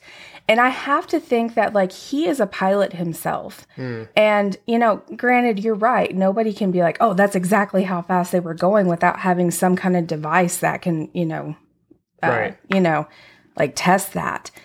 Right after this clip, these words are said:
Speaker 1: But I would think that he would be a good enough judge to be able to tell that it was going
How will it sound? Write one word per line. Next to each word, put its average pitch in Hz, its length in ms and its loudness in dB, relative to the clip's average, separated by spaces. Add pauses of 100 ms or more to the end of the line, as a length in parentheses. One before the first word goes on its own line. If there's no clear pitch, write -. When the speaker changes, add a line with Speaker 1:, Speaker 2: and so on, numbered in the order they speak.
(340)
Speaker 1:
But 214 100 4
I 220 80 4
would 262 300 0
think 262 280 2
that 233 180 2
he 220 140 -2
would 202 180 0
be 190 420 0
a 185 100 4
good 180 240 2
enough 185 320 2
judge 170 400 0
to 180 80 -2
be 175 100 2
able 175 180 0
to 170 80 -2
tell 170 340 -2
that 170 160 2
it 165 180 0
was 170 220 0
going 160 540 -2